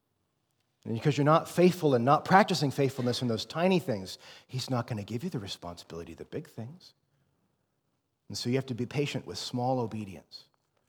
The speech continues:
Small obedience. And we learn that while we wait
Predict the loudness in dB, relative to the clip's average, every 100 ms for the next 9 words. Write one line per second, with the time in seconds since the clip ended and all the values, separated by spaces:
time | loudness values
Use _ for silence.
0 | _ _ _ _ -16 -8 -4 -2 -2 -4
1 | -8 -10 -4 2 8 10 10 8 4 2
2 | -8 4 6 8 8 10 10 10